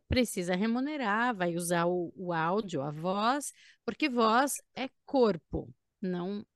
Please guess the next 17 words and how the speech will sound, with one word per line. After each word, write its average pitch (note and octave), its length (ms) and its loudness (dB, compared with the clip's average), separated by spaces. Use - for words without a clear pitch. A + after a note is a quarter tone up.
as F#3 140 -8
pessoas G3+ 300 -6
não A#3 120 -2
podem G#3 400 0
se G#3 140 -8
esquecer A3 460 -2
que - 120 -6
a D4+ 80 0
voz G3+ 640 -2
é D4+ 60 -4
parte - 640 -2
do D4 100 -8
corpo G3+ 460 0
de D#3+ 100 -6
uma D3+ 140 -4
pessoa, D3 560 -6
né? D#3+ 240 -6